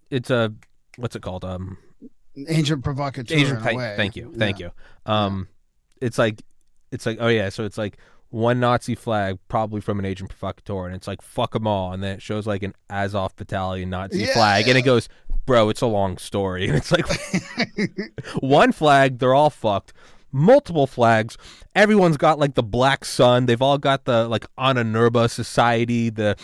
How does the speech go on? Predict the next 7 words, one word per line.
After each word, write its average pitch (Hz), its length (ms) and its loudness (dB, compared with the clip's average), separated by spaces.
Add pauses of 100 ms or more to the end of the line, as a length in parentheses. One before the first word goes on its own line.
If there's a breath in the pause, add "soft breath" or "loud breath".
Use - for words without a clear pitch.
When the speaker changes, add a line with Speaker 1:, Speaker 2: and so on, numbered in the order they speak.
(180 loud breath)
Speaker 1:
Himmler 135 560 4
occult, 123 480 4 (220 loud breath)
and 127 180 0
it's 123 140 -4
like, 117 200 -2
dude, 143 400 6
it's, - 280 -2